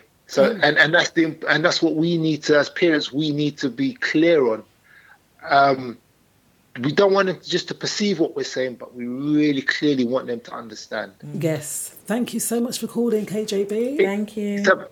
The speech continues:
Speaker 1: it's an absolute pleasure. Thank you for your time and thank you for having me on. Enjoy,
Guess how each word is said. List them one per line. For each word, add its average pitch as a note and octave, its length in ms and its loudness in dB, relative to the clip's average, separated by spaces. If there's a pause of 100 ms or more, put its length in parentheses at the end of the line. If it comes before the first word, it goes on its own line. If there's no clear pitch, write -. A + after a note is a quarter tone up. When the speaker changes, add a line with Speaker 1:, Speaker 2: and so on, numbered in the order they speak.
Speaker 1:
it's F3+ 200 2
an F#3 80 4
absolute G3 480 2
pleasure. G3+ 460 4
Thank G3+ 320 2
you F#3 80 -2
for - 140 -4
your E3 140 4
time F#3+ 400 4
and E3 80 -4
thank F3 280 -2
you - 60 -10
for D#3 100 2
having D3 300 2
me C#3+ 100 -2
on. A2+ 300 -2
Enjoy, D3 480 0